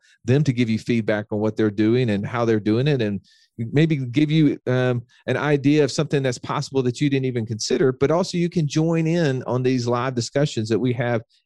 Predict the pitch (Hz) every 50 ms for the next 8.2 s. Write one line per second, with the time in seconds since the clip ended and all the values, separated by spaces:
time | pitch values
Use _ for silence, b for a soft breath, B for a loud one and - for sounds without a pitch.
0 | - - 147 156 156 - - 160 143 131 120 110 107 127 151 190 - - 127 123
1 | 127 139 139 151 147 - - - - 117 135 135 131 117 - - 123 139 156 147
2 | - - - 180 180 170 - 120 110 110 107 - _ _ _ _ - - 107 127
3 | 147 143 143 - 156 147 131 123 - - 110 101 98 101 - - _ _ _ _
4 | - - 113 110 110 123 117 - - - 104 113 117 117 113 104 - - 120 110
5 | 101 95 82 76 - - - b b b b 143 160 156 143 139 139 143 135 127
6 | - - - 135 143 143 135 127 123 - - 143 131 139 165 - - - - _
7 | _ _ _ _ _ _ _ _ _ _ _ _ _ _ _ _ _ _ - 120
8 | 143 151 185 180